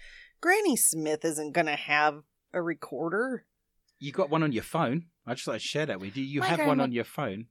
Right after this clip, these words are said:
Speaker 3: she doesn't have fancy
Speaker 2: When I
Speaker 3: phones.
Speaker 2: do
Speaker 1: See?
Speaker 2: psychic readings, I say to the client, "If you wanna record
Speaker 1: Mm-hmm.
Speaker 2: this, you can just put your phone
Speaker 1: Well,
Speaker 2: on
Speaker 1: there
Speaker 2: and
Speaker 1: you
Speaker 2: they leave
Speaker 1: go.
Speaker 2: it running for an hour."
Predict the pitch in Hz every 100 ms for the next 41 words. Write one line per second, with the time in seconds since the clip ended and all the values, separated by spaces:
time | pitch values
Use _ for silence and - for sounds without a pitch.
0 | _ - 302 240 226 214 - 202 202 -
1 | 135 220 247 202 185 277 214 185 480 147
2 | 139 185 156 98 113 120 - 151 - 160
3 | 147 139 - 160 151 147 175 151 131 120
4 | - 160 180 - 143 147 143 - - 139
5 | - 180 302 302 302 294 311 320 226 131
6 | 160 214 - - 82 76 -